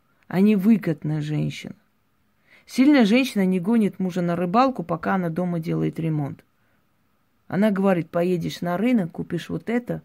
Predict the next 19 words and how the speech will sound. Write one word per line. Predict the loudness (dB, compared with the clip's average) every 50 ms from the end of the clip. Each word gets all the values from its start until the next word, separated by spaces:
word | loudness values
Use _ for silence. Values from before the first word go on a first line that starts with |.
| _ _ _ _ _ _ _ _ _ _
вот | _ -4 -4 -4 -4 _
то, | _ 0 2 2 2 0 -2 -8 _ _ _ _ _
привезёшь, | -4 -2 -2 0 -2 -2 -4 -2 -2 2 4 4 4 2 0 -6
договоришься | -6 -6 -4 -2 0 2 2 2 2 0 -4 -4 -6 -8
с | -8 -8 -10 -4 -4 -4 -4 -6 -12 -20 -20 _ _ _ _ _ _ _ _ _ _ _ _ _ _ _ _ _
рабочими, | -6 -2 0 0 2 4 4 4 2 2 -2 -4 -4 -2 -2 -4 -6 -8 -12 _ _ _ _ _ _
проследишь, | -4 -2 -2 -2 -2 -2 -2 -2 -2 0 0 0 0 -2 -2 -4
проконтролируешь, | -6 -8 -4 -2 -2 -2 -2 0 0 2 2 2 2 2 2 2 -2 -4
потому | -8 -6 -4 -4 -4
что | -4 -2 -2
у |
меня | 0 0
свои | -2 -2 -2 0 2 2 2
дела, | 0 0 -2 0 0 -2
я | -2 -4 -6 -6
не | -6 -4
могу | -4 -4 -4 -4 -4 -4
бегать | -4 -2 -2 -2 -2 -4 -6 -8 _
туда-сюда». | -10 -8 -6 -6 -8 -8 -10 -14 -14 -14 -16 -16